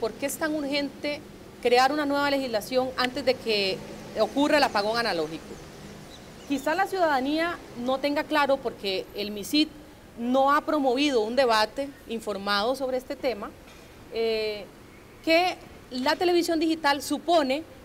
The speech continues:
que donde se envía una señal de televisión podrían enviarse hasta cuatro señales. Eso permitiría una multiplicación de canales, ¿verdad? O, o de señales, para decirlo más correctamente,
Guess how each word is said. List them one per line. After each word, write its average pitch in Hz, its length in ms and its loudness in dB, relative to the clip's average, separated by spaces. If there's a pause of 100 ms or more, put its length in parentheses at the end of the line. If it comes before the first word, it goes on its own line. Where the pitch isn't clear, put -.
que 262 120 6
donde 254 280 6
se 233 120 -4
envía 302 340 2
una 370 180 2
señal 339 380 0
de 339 80 -2
televisión 320 600 0 (280)
podrían 269 340 4
enviarse 262 420 2
hasta 262 180 -2
cuatro 269 340 2
señales. 175 540 -6 (460)
Eso 277 180 4
permitiría 294 480 0
una 320 140 2
multiplicación 254 960 -4 (280)
de 233 120 -2
canales, 262 600 -2 (120)
¿verdad? 180 280 2
O, 190 220 -4
o 196 100 -4
de 208 120 -2
señales, 254 480 0
para 175 160 -2
decirlo 208 340 -4
más 240 200 -4
correctamente, 269 760 -2